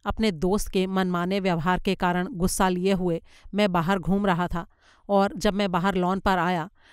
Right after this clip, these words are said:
तो मैंने देखा कि लॉरेंस यूं ही कुछ पुरानी गेंदों को एक और भी पुराने गोल बैट से इधर-उधर मार रहा था। उसे वो संदेश देने का ये अच्छा मौका था। मैंने उसके पास जाकर कहा, "लॉरेंस,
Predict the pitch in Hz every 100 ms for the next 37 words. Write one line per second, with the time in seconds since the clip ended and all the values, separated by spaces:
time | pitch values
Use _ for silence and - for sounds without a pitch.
0 | - 277 247 220 196 170 185 170 - 220
1 | 202 180 190 190 - 202 208 196 190 294
2 | - - - 190 180 196 180 185 185 175
3 | 170 165 - _ _ 269 - - 214 220
4 | 196 220 202 190 175 180 185 302 156 190
5 | 190 175 180 180 - 185 180 240 190 180
6 | 170 185 170 165 170 170 - - - _
7 | _ _ _ 285 285 285 208 - 180 175
8 | 185 - 180 180 170 180 180 214 214 -
9 | 190 175 160 170 - - - _ _ _
10 | _ - 269 262 214 - 196 175 175 160
11 | 170 180 170 165 175 - _ _ _ _
12 | 208 196 220 208 190 -